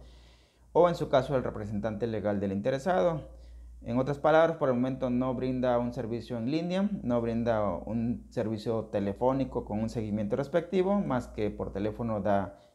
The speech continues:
información básica. Ojalá y, pues, este, pronto pudieran habilitar ese servicio que serviría de mucho para ahorrarle a los ejidatarios, a los comuneros, a los campesinos, este, el desplazamiento a veces desde largas distancias. Con una sola llamada pudieran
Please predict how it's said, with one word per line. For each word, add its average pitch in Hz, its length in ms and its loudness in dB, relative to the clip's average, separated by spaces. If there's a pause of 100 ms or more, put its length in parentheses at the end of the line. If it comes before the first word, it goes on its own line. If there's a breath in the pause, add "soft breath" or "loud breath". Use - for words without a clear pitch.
(140 loud breath)
información 104 880 -2
básica. - 640 -2 (720 soft breath)
Ojalá 110 380 2
y, 120 80 2
pues, 107 380 0
este, 98 280 -6
pronto 104 720 -2
pudieran 110 340 -2
habilitar 101 420 -2
ese 110 100 -6
servicio 135 420 -4
que 131 80 -2
serviría 101 480 0
de 107 100 0
mucho 110 320 -4
para 101 340 2 (100)
ahorrarle 104 560 2
a 92 120 0
los 90 200 -8
ejidatarios, 104 520 -2
a 104 40 -4
los 98 140 -4
comuneros, 104 480 -2
a 107 60 -6
los 90 120 -8
campesinos, 165 600 -4 (520 loud breath)
este, 101 600 -2
el 110 100 0
desplazamiento 113 680 0
a 117 40 6
veces 117 280 2
desde 98 220 -2
largas 104 280 0
distancias. 160 540 -2
Con 107 180 -2
una 107 140 -2
sola 104 220 -2
llamada 98 420 0
pudieran 95 500 0